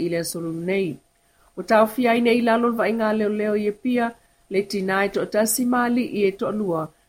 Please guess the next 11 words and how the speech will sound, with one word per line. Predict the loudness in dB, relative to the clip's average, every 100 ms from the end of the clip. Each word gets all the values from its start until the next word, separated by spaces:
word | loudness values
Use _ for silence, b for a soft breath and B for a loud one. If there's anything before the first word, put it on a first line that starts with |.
| b -12
na | -10
tae | -4 2 4 4
na | 4 2 2
i | -2
whaatasi | -2 -2 -4 -2 -2
mai | 0 0 0
ma | -2
marijuana | -2 0 0 0 -2 -2 -2
i |
leo | -2 -2
leo. | -2 -2 -4